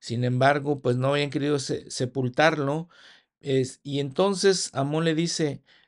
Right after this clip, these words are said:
"Solamente está sucediendo esto, no está muerto, duerme en Dios, mañana se levantará otra vez, por tanto, no lo enterréis". La esposa de, eh, la Amoni cree estas cosas.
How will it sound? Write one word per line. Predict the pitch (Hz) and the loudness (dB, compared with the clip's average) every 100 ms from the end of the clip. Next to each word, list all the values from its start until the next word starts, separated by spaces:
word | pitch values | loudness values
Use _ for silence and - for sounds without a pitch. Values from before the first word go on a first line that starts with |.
| _ _ _ | _ _ _
"Solamente | - - 151 170 170 170 165 175 170 - | -10 0 2 2 2 -2 0 0 0 -2
está | 127 147 | -2 -2
sucediendo | 147 156 151 147 151 151 | -2 -4 -2 -2 -2 0
esto, | 160 160 190 180 - | 0 0 -2 -2 -2
no | 131 131 | -2 0
está | 143 - 151 | -2 -2 -2
muerto, | 156 156 156 - 165 165 - - - _ | 0 0 0 -2 -2 -2 -8 -20 -20 _
duerme | - 131 139 160 165 160 - | -4 4 4 4 2 0 -2
en | 127 123 | -2 0
Dios, | 123 143 175 226 - - - _ _ _ _ | 2 4 4 2 -6 -12 -14 _ _ _ _
mañana | 123 127 143 156 | -4 -2 0 -2
se | 151 | -2
levantará | 139 135 131 135 143 | 0 2 2 2 2
otra | 143 147 | 2 0
vez, | 143 170 170 | 4 2 0
por | 143 120 | -6 -2
tanto, | 143 143 143 165 - | 0 0 0 -2 -2
no | 139 135 | -6 -4
lo | 139 139 | -2 -4
enterréis". | 127 127 120 107 104 - - - _ _ _ _ _ _ _ _ _ _ _ _ _ _ | -4 -4 -2 -4 -6 -10 -12 -16 _ _ _ _ _ _ _ _ _ _ _ _ _ _
La | 151 | 0
esposa | 139 135 175 180 196 | 0 2 2 4 4
de, | 180 175 160 - | 4 6 4 2
eh, | 135 135 131 123 - _ _ | 2 4 2 0 -6 _ _
la | - 135 | -2 0
Amoni | 143 170 185 165 - | 2 0 0 -2 -4
cree | - 156 196 | 0 4 4
estas | 196 - 143 127 | 2 -2 -2 -2
cosas. | - 123 113 104 101 - - | -2 -4 -4 -6 -10 -10 -12